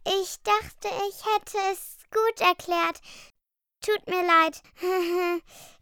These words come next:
Ich gehe jetzt, weil ich gehe einfach. Ich hab Ava eingeladen, aber als sie mich gefragt hat,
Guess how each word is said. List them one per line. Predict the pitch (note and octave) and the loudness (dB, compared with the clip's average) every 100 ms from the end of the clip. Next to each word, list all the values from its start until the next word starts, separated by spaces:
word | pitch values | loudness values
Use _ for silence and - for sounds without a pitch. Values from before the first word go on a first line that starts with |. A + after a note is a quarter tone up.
| _ _ _ _ _ _ _ - | _ _ _ _ _ _ _ -6
Ich | G4+ - _ | -6 -6 _
gehe | G#4+ A4 G#4+ G4 F4+ | 2 4 4 4 2
jetzt, | E4+ - - - _ - | 2 -2 -12 -14 _ -4
weil | E4+ F4 F4 F4 - _ _ _ _ _ _ _ - - | 4 6 6 4 0 _ _ _ _ _ _ _ -12 -6
ich | G4 - | -6 -2
gehe | G#4 E4 | 2 4
einfach. | D4+ D4+ D4 D#4+ D#4 D4 - - _ _ _ _ - - | 4 2 -2 0 0 0 -6 -16 _ _ _ _ -20 -2
Ich | G#4 - A4+ | 0 2 4
hab | A#4+ - | 4 6
Ava | G4 F#4+ F4+ D#4 C4+ | 10 10 10 10 8
eingeladen, | C#4 C#4+ C4+ C4 B3+ B3+ B3+ C4 - - | 8 6 4 2 2 2 0 -2 -4 8
aber | - F#4+ G#4+ G4+ - - D#4+ | 8 10 10 10 8 4 4
als | D4+ - | 4 2
sie | E4+ | 4
mich | E4 - | 2 0
gefragt | C#4+ - - C#4+ D4+ - | -6 -6 2 4 4 2
hat, | G4+ | 2